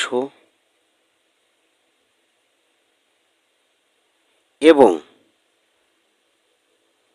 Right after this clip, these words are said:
উভয় খাদ্য পছন্দ করে,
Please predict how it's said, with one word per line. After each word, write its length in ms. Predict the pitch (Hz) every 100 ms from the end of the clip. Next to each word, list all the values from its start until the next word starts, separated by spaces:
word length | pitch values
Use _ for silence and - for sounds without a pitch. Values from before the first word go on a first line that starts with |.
| _ _ _ _ _ _ _ _ _ _ _ _ _ _
উভয় 480 | 139 143 127 190 196 226 - _ _ _ _ _ _ _ _ _ _ _ _ _ _ _ _ _ _ _ _ _ _ _ _ _ _ -
খাদ্য 380 | 127 117 90 98 104 196 - - _ _ _ _ _ _ _ _ _ _ _ _ _ _ _ _ _ _ _ _ _ - - - _ _ _ _ _ _ _ _ _ _ _ _ _ _ _ _ _ -
পছন্দ 500 | 131 - - 185 160 147 98
করে, 240 | 92 90